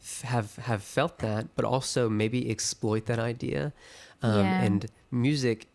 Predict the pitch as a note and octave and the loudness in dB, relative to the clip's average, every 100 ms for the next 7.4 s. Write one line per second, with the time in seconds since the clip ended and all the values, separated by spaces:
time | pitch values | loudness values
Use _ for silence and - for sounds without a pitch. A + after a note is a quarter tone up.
0 | - - D#3 D#3+ A2+ F#2+ F#2 - - - | -14 -2 2 2 2 0 -2 -10 -20 -4
1 | B2+ A#2+ G#2 G#2+ A2 F#2+ - A2 G#2+ - | 0 2 0 0 0 0 -2 0 0 -2
2 | - A#2+ A2+ - - A2+ G2+ G2+ - - | -2 -2 -2 -6 0 0 0 -4 -6 -6
3 | A2+ A2 G#2+ C#3 C3+ B2 A#2+ - - G#2+ | -2 2 2 0 2 2 2 0 0 2
4 | G#2 A2 - A#2+ A2 G#2+ G2+ - A#2 A#2+ | 2 -2 -4 0 2 2 0 -4 -6 -6
5 | G#2 A2 G#2+ G#2 G#2 - - - - A2+ | -4 0 0 0 -2 -4 -10 -20 -10 -4
6 | G#2 G#2+ A2+ B2+ B2+ A#2 A#2+ G#2+ - A2 | 0 2 2 0 0 0 0 0 -2 -2
7 | G#2+ G2+ G2+ - | 0 0 -2 -6